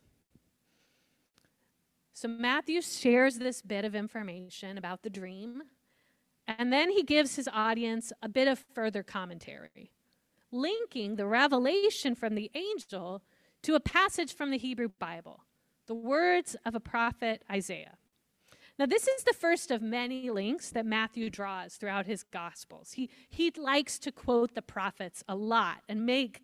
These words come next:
connections between what they have talked about and what is happening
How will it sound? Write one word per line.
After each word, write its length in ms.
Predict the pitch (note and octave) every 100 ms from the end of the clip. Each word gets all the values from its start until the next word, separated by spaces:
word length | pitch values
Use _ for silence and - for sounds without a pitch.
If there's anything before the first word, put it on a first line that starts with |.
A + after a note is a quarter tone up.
| _
connections 800 | - G#3+ A3+ - - D3+ F#3 - - - _
between 340 | G#3 - A3+
what 220 | G#3+ B3 G#3+
they 320 | C4 D#4 E4
have 260 | C4 G#3
talked 340 | - F#3+ F3+ -
about 340 | E3+ E3+ F#3 - - -
and 120 | G#3
what 140 | A3+
is 140 | A3 -
happening 720 | - D#4 - F#3+ F3 F3 F#3